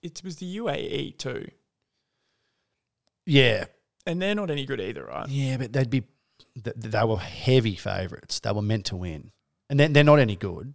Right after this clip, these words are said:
Speaker 2: but they were meant to win.
Speaker 1: Yeah.
Speaker 2: Um, but I saw, like, this fielding, this drop catch that was just under elevens type cricket. The guy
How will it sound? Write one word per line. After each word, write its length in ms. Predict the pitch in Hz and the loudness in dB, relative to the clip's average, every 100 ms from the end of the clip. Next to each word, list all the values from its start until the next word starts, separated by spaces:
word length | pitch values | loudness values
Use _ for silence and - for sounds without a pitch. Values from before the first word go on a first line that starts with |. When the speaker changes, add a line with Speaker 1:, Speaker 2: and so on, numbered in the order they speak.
| _ | _
Speaker 2:
but 100 | - | -4
they 100 | 107 | -2
were 80 | 98 | -2
meant 200 | 92 85 | -4 -6
to 80 | - | -8
win. 320 | 85 76 82 _ _ 139 | -10 -10 -14 _ _ _
Speaker 1:
Yeah. 260 | 143 - - _ _ _ | -16 -16 -16 _ _ _
Speaker 2:
Um, 360 | 104 95 92 90 _ - _ | -6 -4 -4 -8 _ -20 _
but 120 | 113 110 | -6 -4
I 80 | 107 | -4
saw, 380 | - 123 117 113 | -2 0 0 -2
like, 180 | 98 110 | -10 -10
this 180 | 107 - | -12 -12
fielding, 640 | - 98 98 101 98 95 _ _ _ _ _ _ _ | -10 -6 -4 -4 -6 -8 _ _ _ _ _ _ _
this 160 | - 98 | -10 -10
drop 320 | - 110 - | -2 -2 -2
catch 460 | - - 92 - - | -10 -6 -6 -8 -8
that 180 | 95 95 | -8 -8
was 140 | 90 | -10
just 540 | - 98 92 - - - _ _ _ _ _ _ _ _ _ _ _ _ _ _ _ _ _ | -6 -6 -4 -6 -8 -14 _ _ _ _ _ _ _ _ _ _ _ _ _ _ _ _ _
under 320 | - 113 110 101 | -2 0 0 -2
elevens 460 | 90 90 92 92 | -2 -6 -6 -10
type 300 | - 92 90 | -8 -8 -8
cricket. 420 | - - - 85 | -12 -14 -12 -14
The 80 | - | -12
guy 340 | 101 110 98 | 0 2 2